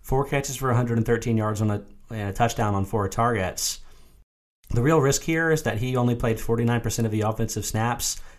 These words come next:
and split time almost evenly with Jeff Heuerman. So it's a little bit of a risk here, but Fant has been producing some big plays and has been a, kind of a red zone threat here. So I think in your deeper formats, you consider Fant maybe a, a mid-tier tight end too right now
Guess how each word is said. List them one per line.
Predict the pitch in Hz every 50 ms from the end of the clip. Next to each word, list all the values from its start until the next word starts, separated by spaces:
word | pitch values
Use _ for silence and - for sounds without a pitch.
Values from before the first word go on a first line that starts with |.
| - -
and | - 110
split | - - - 120 117
time | - - 117 113 113 113
almost | 113 113 107 104 -
evenly | 101 104 107 117 113 110
with | 104 101 98
Jeff | - 101 95 -
Heuerman. | - 107 107 120 139 156 165 185 190 156 - - - - - - - -
So | - - 127 123
it's | 120 120
a | - 123
little | 139 165 196 202 180
bit | 165 170 175
of | 170 160
a | 160
risk | 156 156 156 156 156
here, | - 160 156 156
but | 151 113
Fant | 107 - 139 139 143
has | 143 135
been | - 135 117
producing | - 120 120 120 120 - 113
some | - - 113
big | 110 117 110 107
plays | - 110 113 113 117 113 104
and | 110 110
has | 107 98
been | 95 110 110
a, | 104 101
kind | - - - 120 110
of | 104
a | 98
red | 98 104 107 107 104
zone | 107 104 101 98
threat | 92 - 107 107 107 98 92
here. | 87 95 90 87 87
So | 87 - - 104
I | 95 95
think | 95 - 127 120
in | 120 120
your | 113 107
deeper | 101 - 117 117 117 110
formats, | 98 - - 104 98 98 95 92 92 - - - - - - - - - - - -
you | - 117 107
consider | - 120 110 - 127 113 107 107 101 - - - - - -
Fant | - - 113 107 104 101 -
maybe | 107 104 101 107 101 98
a, | 92 95 98 - -
a | 110
mid-tier | 107 104 101 104 104 101 - - 104 98
tight | 92 - - 98 95 92
end | 90 92 -
too | - 104 92
right | 90 87 85
now | 85 87 87 85 82 80 - -